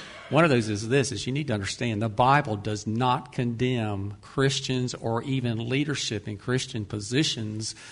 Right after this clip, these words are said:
from having a little alcohol every now and then. As a matter of fact, wine was a very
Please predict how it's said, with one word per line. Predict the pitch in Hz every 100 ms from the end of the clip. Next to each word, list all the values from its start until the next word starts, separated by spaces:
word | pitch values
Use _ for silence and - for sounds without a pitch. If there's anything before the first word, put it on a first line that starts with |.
| -
from | - 117 101
having | 131 139 113 113 131
a |
little | 120 120 123 139
alcohol | 143 175 160 117 113 104 120
every | 117 123 131
now | 147 165 165
and | 120 104
then. | 92 - - - - - _ _ _ _ _ _ _ _ _ _ _ _ _ _ _ _ _ _ _ _ _ _ _ _ _ _ _ _ _ _ _ _ _ -
As | 117
a | 127
matter | 143 156
of | 135
fact, | - 175 233 180 - - - - - _ _ _ -
wine | 120 165 226 233 190
was | 156 151
a | 135
very | 120 151 190 208 208 214